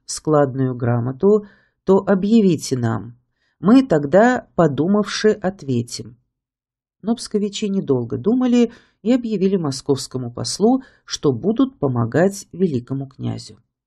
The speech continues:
Последний, узнав о победе литовской стороны, хотел испытать еще мирные средства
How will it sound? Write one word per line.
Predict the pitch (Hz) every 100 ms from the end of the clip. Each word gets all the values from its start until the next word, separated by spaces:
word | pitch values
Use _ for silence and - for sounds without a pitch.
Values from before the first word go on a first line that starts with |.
| _ _ _ _ _ _ _ _ _
Последний, | 143 151 - 277 147 120 110
узнав | - 135 135 123 123
о |
победе | 123 127 135 131 123
литовской | 117 120 120 - 123
стороны, | 120 120 127 190 262 262 _ _ _ _
хотел | - 196 311 302
испытать | 233 - 214 269 262
еще | 220 - 202
мирные | 202 170 156 135
средства | - 185 247 - 240 247